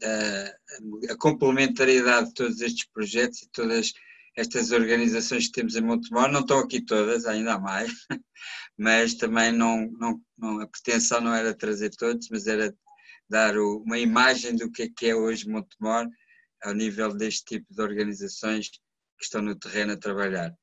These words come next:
E, eh, nesse sentido, talvez a, uma das que é mais conhecida é a Cooperativa Integral Minga, que tem, tem atividades em múltiplos setores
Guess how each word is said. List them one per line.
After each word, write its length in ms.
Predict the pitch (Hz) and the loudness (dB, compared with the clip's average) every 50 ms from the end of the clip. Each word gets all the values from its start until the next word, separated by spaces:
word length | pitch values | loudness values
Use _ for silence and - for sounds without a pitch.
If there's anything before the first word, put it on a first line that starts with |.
| _ _ _ _ _ _ _ _ _ _ - | _ _ _ _ _ _ _ _ _ _ -8
E, 520 | 110 113 113 117 117 117 117 117 120 120 120 123 - - _ _ _ - - _ _ _ - - | -6 -2 0 2 2 2 2 2 0 0 -2 -4 -8 -14 _ _ _ -20 -20 _ _ _ -18 -14
eh, 140 | 226 - 107 | -12 -10 -10
nesse 280 | - 117 123 123 - - | -6 -4 -4 -2 0 0
sentido, 580 | - - 131 127 120 120 - 127 117 107 87 - | 0 2 0 0 0 0 2 2 2 2 0 -2
talvez 440 | - 107 101 104 107 104 98 - | -4 -2 -2 0 -2 -2 -2 -2
a, 280 | 104 101 95 92 90 - - - _ - | -4 -4 -4 -6 -8 -12 -18 -20 _ -10
uma 200 | 107 104 104 101 | -8 -6 -6 -4
das 180 | 95 107 104 - | -4 -4 -6 -6
que 140 | - 110 | -4 -4
é 20 | 101 | -4
mais 240 | 104 107 104 101 - | -2 -2 -2 -4 -4
conhecida 580 | - - 110 107 - - 117 113 107 101 98 95 95 - - | -6 -6 -6 -6 -6 -6 -4 -2 0 0 0 -2 -4 -6 -6
é 280 | 110 107 107 104 101 | -4 -4 -2 -2 -4
a 80 | 95 - | -4 -8
Cooperativa 560 | - 104 - - 104 104 - - 107 101 101 | -10 -12 -8 -6 -6 -6 -4 -4 -4 -4 -4
Integral 400 | 101 95 - 104 104 104 104 104 | -4 -4 -4 -2 0 0 0 0
Minga, 440 | 110 113 120 135 139 139 147 151 - - _ _ _ - - - _ _ _ _ _ | 0 0 0 0 -2 -2 -4 -4 -4 -8 _ _ _ -20 -20 -20 _ _ _ _ _
que 420 | - - 117 117 120 123 127 131 131 - - _ _ - | -6 -2 0 2 4 4 2 0 -2 -6 -12 _ _ -4
tem, 600 | - 117 117 117 117 117 123 123 113 180 - _ _ _ _ _ _ 101 - _ | -2 0 2 2 2 2 2 0 -2 -4 -8 _ _ _ _ _ _ -20 -20 _
tem 560 | - - 101 - - 95 95 95 92 95 95 - _ _ _ _ _ - 104 104 101 104 - _ _ - - - _ | -10 -8 -8 -8 -8 -8 -10 -10 -12 -14 -16 -18 _ _ _ _ _ -20 -20 _ -18 -18 -18 _ _ -20 -20 -20 _
atividades 640 | - - - - - 107 107 104 98 92 - 190 | -16 -10 -8 -6 -4 -4 -4 -4 -4 -6 -6 -6
em 120 | 101 101 98 | -6 -4 -4
múltiplos 640 | 92 90 104 117 123 117 120 - 110 117 - - - | -4 -6 -4 -4 -6 -6 -6 -6 -8 -6 -4 -4 -2
setores 680 | 120 107 - - - 117 127 139 139 - - - | -2 -4 -4 -4 -2 0 0 0 -2 -4 -10 -12